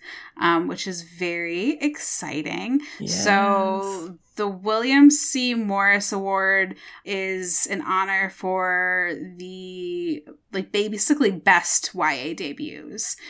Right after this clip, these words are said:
Speaker 1: Um, so they usually announce the winner at, uh, A L A's Midwinter when they do all of, like, the Prince and Newbery and Caldecott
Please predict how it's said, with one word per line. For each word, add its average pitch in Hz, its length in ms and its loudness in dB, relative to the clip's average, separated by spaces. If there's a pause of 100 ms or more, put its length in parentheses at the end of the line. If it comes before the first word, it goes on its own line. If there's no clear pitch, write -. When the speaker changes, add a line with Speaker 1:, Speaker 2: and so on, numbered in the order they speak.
(260)
Speaker 1:
Um, 180 340 2
so 185 800 2
they 185 280 -2
usually 180 760 -6
announce 160 640 -2
the 180 120 -8
winner 175 720 -2
at, - 580 -2 (240)
uh, 170 300 -4
A 175 180 -6
L 170 140 0
A's 175 480 -6
Midwinter 165 880 -4 (320)
when 160 120 -2
they 165 180 0
do 170 540 -4
all 294 280 6
of, 247 160 4
like, 202 140 2
the 196 180 2
Prince 208 480 0
and 190 680 -4
Newbery 185 760 -2
and 170 120 -6
Caldecott 180 280 0